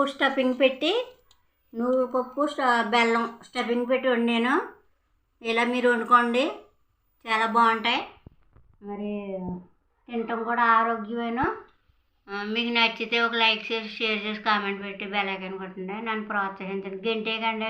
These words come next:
వీడియో, ఓకేనా? ఇదిగో చూడండి, గజ్జికాయలు ఎంత బాగా వచ్చినాయో అని. చాలా బాగా వచ్చినాయండి. ఇదిగో ఎంత అందంగా వచ్చినాయో గజ్జికాయలు, ఎంత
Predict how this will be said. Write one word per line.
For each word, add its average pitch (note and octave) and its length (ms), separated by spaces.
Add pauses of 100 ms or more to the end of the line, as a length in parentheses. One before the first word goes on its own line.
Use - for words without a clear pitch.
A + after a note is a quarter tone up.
(120)
వీడియో, A3 340 (720)
ఓకేనా? A3 360 (500)
ఇదిగో G#3+ 240
చూడండి, A#3 400 (120)
గజ్జికాయలు A#3+ 600
ఎంత G#3 160
బాగా G#3 220
వచ్చినాయో A3+ 440
అని. C4 160 (640)
చాలా G3+ 240
బాగా A3+ 220
వచ్చినాయండి. G#3+ 580 (120)
ఇదిగో F#3 280 (680)
ఎంత G3 200
అందంగా G#3 400
వచ్చినాయో G#3+ 480 (220)
గజ్జికాయలు, G3 540 (380)
ఎంత G3 200